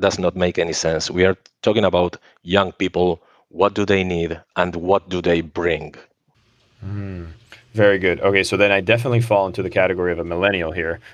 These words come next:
Speaker 2: which is one thing I wanted to make sure, because I was speaking like I'm a millennial, but I'm like, I don't even know if I am.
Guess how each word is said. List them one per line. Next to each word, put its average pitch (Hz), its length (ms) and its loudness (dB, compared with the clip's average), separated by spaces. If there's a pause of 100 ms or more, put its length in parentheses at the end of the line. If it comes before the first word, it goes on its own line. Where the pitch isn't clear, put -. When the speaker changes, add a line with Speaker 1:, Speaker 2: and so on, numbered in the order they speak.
Speaker 2:
which 110 140 2
is 98 100 -2
one 107 160 4
thing 110 140 4
I 98 80 4
wanted 98 200 2
to 92 60 -6
make 90 160 0
sure, 98 160 0
because 90 240 0
I 95 60 4
was 92 140 0
speaking 113 480 0
like 87 240 2
I'm 92 140 0
a 90 40 -4
millennial, 90 420 0
but 85 100 -6
I'm 87 120 -2
like, 85 240 -4
I 104 100 2
don't 120 320 -2
even 87 320 -8
know 87 180 -4
if 85 180 -8
I 80 240 -4
am. 113 340 -2